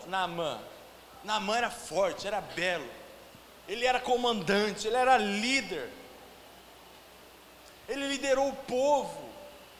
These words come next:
Ele tirou o povo de lá, matou um monte de gente e tal.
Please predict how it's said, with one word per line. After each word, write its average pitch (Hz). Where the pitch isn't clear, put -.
Ele 277
tirou 277
o -
povo 277
de 269
lá, 233
matou 262
um 277
monte 254
de 254
gente 262
e 277
tal. 269